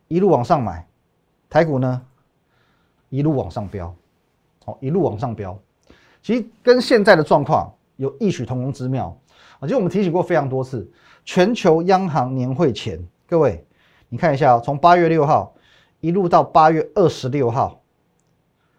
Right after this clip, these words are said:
这里卖了一千多亿，哦，夯不啷当卖了一千多亿，哦，如果说依照，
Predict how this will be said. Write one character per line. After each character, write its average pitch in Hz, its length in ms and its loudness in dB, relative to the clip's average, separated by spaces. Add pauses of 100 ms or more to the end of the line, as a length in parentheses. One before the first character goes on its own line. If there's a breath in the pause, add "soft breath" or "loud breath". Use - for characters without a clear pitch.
(240)
这 185 140 0
里 110 180 -6 (220)
卖 170 220 -2
了 107 120 -10 (120)
一 190 100 -4
千 - 420 -4
多 123 200 -6
亿， 110 180 -8 (800)
哦， 123 120 -8
夯 160 200 -4
不 175 100 -2
啷 165 140 -2
当 165 100 -2
卖 170 140 -2
了 - 80 -8
一 175 80 -4
千 139 240 -4
多 123 180 -6
亿， 104 140 -8 (680)
哦， 107 220 -16
如 180 80 0
果 214 100 6
说 214 240 4
依 139 160 -4
照， - 300 2